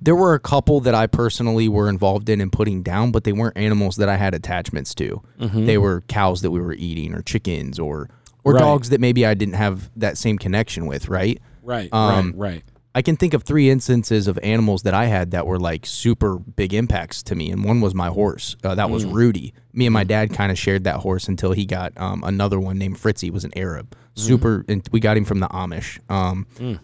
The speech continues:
Speaker 1: one of the smartest and most intelligent working horses I've ever seen in my life, hands
Speaker 2: Mm.
Speaker 1: down.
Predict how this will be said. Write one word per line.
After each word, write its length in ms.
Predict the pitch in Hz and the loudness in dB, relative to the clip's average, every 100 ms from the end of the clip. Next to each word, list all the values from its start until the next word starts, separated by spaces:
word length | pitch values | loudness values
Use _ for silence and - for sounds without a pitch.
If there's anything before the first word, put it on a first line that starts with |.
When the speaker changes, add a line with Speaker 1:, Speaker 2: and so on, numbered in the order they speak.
| _ | _
Speaker 1:
one 120 | 120 | 2
of 60 | 123 | 4
the 80 | 113 | 4
smartest 560 | 123 113 110 110 - | 4 4 6 4 0
and 180 | 104 101 | 0 2
most 200 | 98 95 | 4 2
intelligent 440 | 95 95 95 92 - | 0 2 2 0 -2
working 240 | 95 92 95 | -6 -4 -4
horses 320 | - 92 - | -4 -6 -8
I've 80 | 85 | -8
ever 160 | 87 | -6
seen 140 | - 90 | -6 -6
in 40 | |
my 80 | 92 | -6
life, 280 | - - - | -10 -12 -8
hands 240 | 95 90 | -6 -4
Speaker 2:
Mm. 60 | 95 | -4
Speaker 1:
down. 180 | 90 | -6